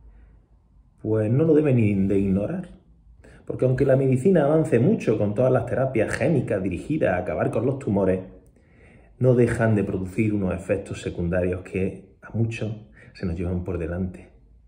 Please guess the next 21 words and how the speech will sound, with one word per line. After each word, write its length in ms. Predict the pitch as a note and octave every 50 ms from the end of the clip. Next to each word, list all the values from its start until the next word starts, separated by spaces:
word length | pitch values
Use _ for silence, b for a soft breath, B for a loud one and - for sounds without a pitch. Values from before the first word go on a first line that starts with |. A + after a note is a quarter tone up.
| _ _ b b b b b b b b b b b
Porque 280 | - F#2 - - G#2
es 60 | G#2 G#2
difícil 500 | F2+ D#2+ - - G#2 - - - D#2 D2
aguantar 800 | C#2+ C#2 D2 D2 C#2 C#2 C#2 - D2+ D2+ - - - - - -
todos 320 | E2 E2 E2 E2+ E2+ E2+
esos 260 | E2+ - - E2 E2+
efectos 400 | E2+ - F2+ F2 - - G2 -
secundarios, 600 | - F2+ - F#2 F2 E2+ E2+ E2+ E2 D#2 D#2 - - - - - _ - - - - b b b b b b b b b b b b
teniendo 400 | - F#2 F#2 F#2+ G#2 G#2 F#2+ G2
un 120 | G2+ G#2+ G2+
cáncer 440 | G#2 G#2+ A2 A2+ A2 - G2+ F#2 -
que 120 | - F2+
ya 120 | F#2+ G#2 G#2+
de 80 | A2
por 220 | G#2+ - G2 F2 -
sí 480 | - - G2+ F#2+ F#2+ - - - - _ _ -
te 100 | - E2
toca 400 | D#2 - - D3 C#3+ - - F2+
mucho 340 | F#2 A#2 C3 C3 - - D#2+
los 140 | A#2+ B2+ B2+
cojones, 560 | - G#2 F#2 - - F#2+ E2+ D#2+ D2+ D#2+